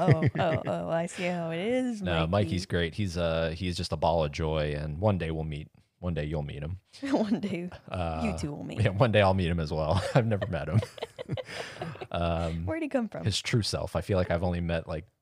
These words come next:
Speaker 2: hi-, his, his, uh, doppelganger.
Speaker 1: Ew.
Speaker 2: Um, but yeah, I love Mikey as well. I hope you're happy, Mikey, if you're listening to this.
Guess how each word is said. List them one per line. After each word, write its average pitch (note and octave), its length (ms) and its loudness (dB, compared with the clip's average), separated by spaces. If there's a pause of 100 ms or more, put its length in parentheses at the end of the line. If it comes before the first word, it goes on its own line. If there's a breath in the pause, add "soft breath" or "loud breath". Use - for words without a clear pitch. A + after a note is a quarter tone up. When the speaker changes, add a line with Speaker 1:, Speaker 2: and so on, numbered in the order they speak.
(280)
Speaker 2:
hi-, F2 220 -4
his, F#2 500 -6
his, E2+ 300 -6
uh, D#2 360 -4 (480)
doppelganger. D2+ 720 -2 (600 loud breath)
Speaker 1:
Ew. A3+ 640 -8
Speaker 2:
Um, E2 580 -4 (240)
but A#2+ 100 -6
yeah, G2+ 180 -2
I - 20 -8
love G2 320 2
Mikey F2+ 320 -2
as D#2+ 160 -2
well. F2+ 260 2
I E2 60 2
hope E2 220 -2
you're G#2+ 160 4
happy, F2 300 2
Mikey, D#2+ 360 -2
if - 80 -6
you're D#2 100 -4
listening D#2 340 -4
to D2+ 100 -10
this. F2+ 280 -6